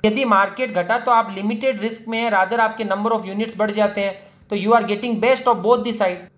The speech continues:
सेकंड साइड में कि सर एफ़डी में भी लिमिटेड रिस्क ही रहती है, हम जीरो रिस्क पे रहते हैं, तो उसको कंपेयर कर सकते हैं कि हम आईएलटीएस के साथ?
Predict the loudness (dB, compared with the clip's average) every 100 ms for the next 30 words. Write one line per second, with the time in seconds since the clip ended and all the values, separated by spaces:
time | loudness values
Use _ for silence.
0 | _ -2 0 0 2 0 0 -2 -4 -8
1 | -16 _ -4 0 2 2 0 -2 -2 0
2 | 0 0 2 0 2 -2 -4 -2 -2 -2
3 | -2 -2 -2 0 0 -2 0 2 0 -2
4 | -6 -8 -10 -2 0 0 0 2 2 2
5 | 2 0 0 -4 -2 -2 0 2 0 0
6 | -6 -8 -10 -10 -4 -4